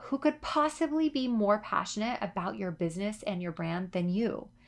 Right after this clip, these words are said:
Now, I know what some of you are thinking. Some of you are thinking, "Well, I have a group practice and I'm not the only doctor in it and I wanna promote all the doctors." <laughs> Or maybe you're thinking, "Well, someday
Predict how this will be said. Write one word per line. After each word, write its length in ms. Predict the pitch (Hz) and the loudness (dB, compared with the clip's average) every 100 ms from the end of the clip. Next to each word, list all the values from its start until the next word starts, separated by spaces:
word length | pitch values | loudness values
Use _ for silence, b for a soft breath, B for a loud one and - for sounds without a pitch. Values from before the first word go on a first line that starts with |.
| b b b b b - | b b b b b 4
Now, 160 | 302 | 6
I 80 | 370 | 8
know 240 | 359 285 262 | 8 8 8
what 180 | - | 6
some 160 | - 202 | 4 2
of 100 | 196 | 2
you 120 | 185 | 4
are 100 | 180 | 4
thinking. 440 | 175 160 156 156 165 | 4 0 0 -2 -2
Some 220 | - 240 | -2 0
of 140 | 330 | 2
you 120 | 262 226 | 2 4
are 100 | 196 | 4
thinking, 480 | 190 175 185 180 165 | 2 0 0 0 6
"Well, 560 | 202 240 233 233 240 - b b b - - | 10 10 10 6 0 -10 b b b -12 -4
I 60 | |
have 400 | 170 196 220 226 | 4 10 10 10
a 100 | 220 | 6
group 240 | 208 208 202 | 2 2 2
practice 760 | 190 156 - 165 165 165 160 - | 0 -2 0 0 0 -2 -6 -8
and 360 | 165 156 156 156 | -4 -2 -2 -2
I'm 200 | 175 196 | 0 4
not 180 | 240 247 | 4 4
the 120 | 240 | 2
only 180 | 240 233 | 2 2
doctor 400 | 185 180 - 175 | 2 2 0 0
in 100 | 170 | 2
it 240 | 170 170 | 2 0
and 140 | - 156 | -2 -4
I 160 | 180 202 | 0 2
wanna 180 | 240 247 | 2 0
promote 440 | 247 220 214 - - | 0 4 4 2 2
all 160 | 175 | 4
the 100 | 190 | 4
doctors." 760 | 185 180 180 180 175 175 175 - - | 4 4 2 0 2 2 -2 -6 -18
<laughs> 140 | - | 0
Or 180 | 190 233 | 4 6
maybe 220 | 214 202 | 6 6
you're 160 | 208 214 | 4 4
thinking, 380 | 214 202 214 202 | 2 2 2 4
"Well, 180 | 240 | 4
someday 760 | 247 311 311 294 240 226 214 | 6 6 6 6 4 4 2